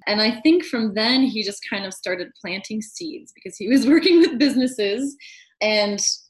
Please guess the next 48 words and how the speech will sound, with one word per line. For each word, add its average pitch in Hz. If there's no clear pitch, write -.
as, 220
as 214
you 247
were 285
going 240
along, 214
I 202
guess 196
there 196
started 185
to -
be 190
more 175
and 175
more 165
design 170
needs. 240
So 202
I 196
would 196
be 190
working 220
in 220
architecture, 202
but 196
then 190
I'd 190
help 196
you 190
a 185
little 185
bit 180
at 170
nights 175
here 185
and 190
there. 175
And 214
then 233
the 226
needs 208
grew. 240
And 214
then 220
we 226
started 233
taking 214
on 190